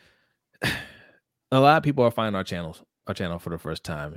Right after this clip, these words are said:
And if you look at a lot of boxing channels, look, it, it, it gets like that. There's a lot of trash talking. There's a lot of, there's a lot of hooting, hooting, hollering in the, in the chat or whatever. This ain't the channel for you,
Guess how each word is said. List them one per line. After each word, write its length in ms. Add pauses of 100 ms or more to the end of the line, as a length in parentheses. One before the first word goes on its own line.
And 220
if 100
you 60
look 180
at 100
a 40
lot 160
of 80
boxing 240
channels, 360
look, 260
it, 380
it, 180
it 140
gets 240
like 180
that. 260
There's 200
a 60
lot 160
of 60
trash 240
talking. 380
There's 140
a 80
lot 300
of, 180 (420)
there's 140
a 180 (100)
lot 180
of 60
hooting, 340
hooting, 360
hollering 480
in 120
the, 160
in 100
the 80
chat 320
or 40
whatever. 460
This 240
ain't 140
the 100
channel 260
for 200
you, 60